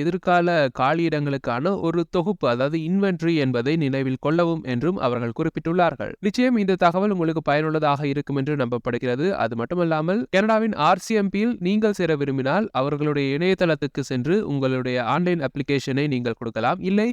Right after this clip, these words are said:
உங்களுக்கு தெரிந்த யாரேனும் கனடாவில் வசிப்பவர்கள், அதாவது கனடிய குடியுரிமை பெற்றவர்கள் ஆர் சி எம் பியில் சேர விரும்பியிருந்தால் அவர்களுக்கு இந்த காணொளியை ஷேர் செய்தீர்கள் என்றால்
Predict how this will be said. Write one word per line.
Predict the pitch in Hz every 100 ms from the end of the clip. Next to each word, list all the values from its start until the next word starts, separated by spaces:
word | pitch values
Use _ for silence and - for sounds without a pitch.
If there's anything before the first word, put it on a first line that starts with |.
| 202
உங்களுக்கு | 214 233 214 202
தெரிந்த | 190 208 202
யாரேனும் | 156 147 165 180 202 185
கனடாவில் | 151 143 143 143 139
வசிப்பவர்கள், | 123 143 147 143 - 190 -
அதாவது | 127 135 -
கனடிய | 131 135 143 -
குடியுரிமை | 147 170 170 143 160
பெற்றவர்கள் | - 202 170 151 240 - 135
ஆர் | 170
சி | 220
எம் | 202
பியில் | 208 202
சேர | 170 160 143
விரும்பியிருந்தால் | 156 151 127 120 165 - 151
அவர்களுக்கு | 208 202 185 196 220 151
இந்த | 185 190 -
காணொளியை | 165 160 143 143 185 - -
ஷேர் | 147 147
செய்தீர்கள் | 156 139 131 127
என்றால் | 123 131 180